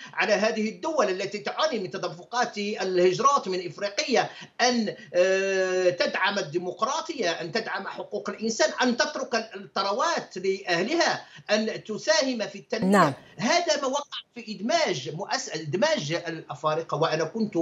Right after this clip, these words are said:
Speaker 1: آه، ونحن أفارقة كذلك، لا يجب أن ننكر ذلك، نحن جزء
Speaker 2: طيب،
Speaker 1: من إفريقيا
Speaker 2: طيب،
Speaker 1: وإفريقيا
Speaker 2: ما،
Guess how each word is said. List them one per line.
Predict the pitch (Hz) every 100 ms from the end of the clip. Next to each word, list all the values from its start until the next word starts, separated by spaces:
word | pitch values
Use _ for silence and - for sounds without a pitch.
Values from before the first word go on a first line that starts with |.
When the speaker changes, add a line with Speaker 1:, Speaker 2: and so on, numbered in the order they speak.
| 165 - - -
Speaker 1:
آه، | 147 151 143 143 139 143
ونحن | 170 - 208
أفارقة | 151 226 233 269 185
كذلك، | 196 170 311 254 -
لا | 143
يجب | 151 156
أن | 147 160
ننكر | 175 170 170
ذلك، | 156 247 285 156
نحن | 156 160
جزء | 151 277
Speaker 2:
طيب، | 277 190
Speaker 1:
من | -
إفريقيا | - -
Speaker 2:
طيب، | 294 294
Speaker 1:
وإفريقيا | 240 269 269
Speaker 2:
ما، | 277 320